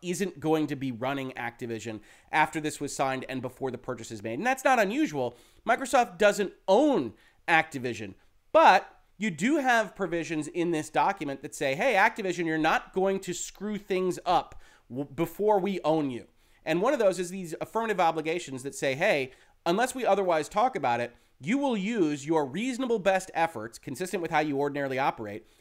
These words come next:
to preserve your assets, your properties, your contracts,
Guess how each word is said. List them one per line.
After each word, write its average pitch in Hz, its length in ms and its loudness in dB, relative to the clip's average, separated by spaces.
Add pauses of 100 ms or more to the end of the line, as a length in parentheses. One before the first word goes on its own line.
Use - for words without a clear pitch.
(160)
to 202 160 -4
preserve 247 500 -2
your 254 160 2
assets, 233 640 2 (200)
your 190 100 -4
properties, 202 680 2 (260)
your 196 100 0
contracts, 233 760 -2